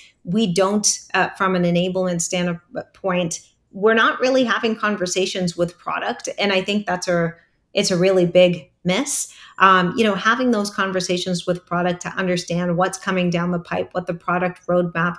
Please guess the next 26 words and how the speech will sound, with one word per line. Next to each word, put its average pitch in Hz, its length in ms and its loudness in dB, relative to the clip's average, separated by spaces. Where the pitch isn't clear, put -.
looks 175 460 -4
like, 180 320 0
when, 185 580 -2
you 190 100 -2
know, 170 220 0
a 175 40 -2
beta, 180 600 2
uh, 175 340 4
release 202 500 0
is 185 460 2
coming 190 500 -2
out 175 340 -2
and 180 200 0
when 185 180 2
that's 180 220 -4
gonna 175 260 0
translate 180 640 0
into 180 420 2
a 165 180 0
gradual 180 840 2
or 190 180 4
a 180 60 0
full 185 360 2
G 180 300 0
A 208 200 4
release. 175 680 2